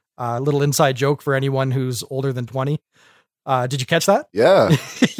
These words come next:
Speaker 1: Yeah.
Speaker 2: It seems like they just got that prop right out of storage and blew it back up.
Speaker 1: When Melania starts to be won over by his silence and begins to fall back in love with Donald, I thought they were gonna go all the way and recreate the inflating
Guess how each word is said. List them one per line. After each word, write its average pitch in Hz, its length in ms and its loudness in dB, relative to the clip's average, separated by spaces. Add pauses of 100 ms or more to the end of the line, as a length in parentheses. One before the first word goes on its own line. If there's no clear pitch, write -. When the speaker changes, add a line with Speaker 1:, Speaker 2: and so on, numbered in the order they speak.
Speaker 1:
Yeah. - 280 0
Speaker 2:
It 135 160 -4
seems 190 300 -2
like 160 120 4
they 151 120 4
just 135 220 0
got 139 200 4
that 123 240 2 (140)
prop 135 340 2
right 113 180 4
out 117 160 6
of 113 100 2
storage 107 520 0
and 82 160 -8 (140)
blew 107 160 2
it 107 80 -4
back 110 240 4
up. 113 260 2 (540)
Speaker 1:
When 156 360 2
Melania 160 460 4
starts 160 320 0
to 160 80 -4
be 143 100 0
won 135 240 2
over 139 240 2
by 139 220 2
his 131 240 0
silence 147 640 0
and 147 220 -2
begins 143 340 0
to 156 80 -2
fall 147 280 4
back 139 260 0
in 131 140 -2
love 135 120 2
with 147 140 0
Donald, 139 380 0 (420)
I 202 160 4
thought 208 300 2
they 160 100 4
were 147 140 2
gonna 147 200 2
go 139 480 2 (120)
all 165 180 6
the 156 100 4
way 151 540 4 (300)
and 147 280 -2
recreate 151 760 0
the 135 360 -4
inflating 151 720 0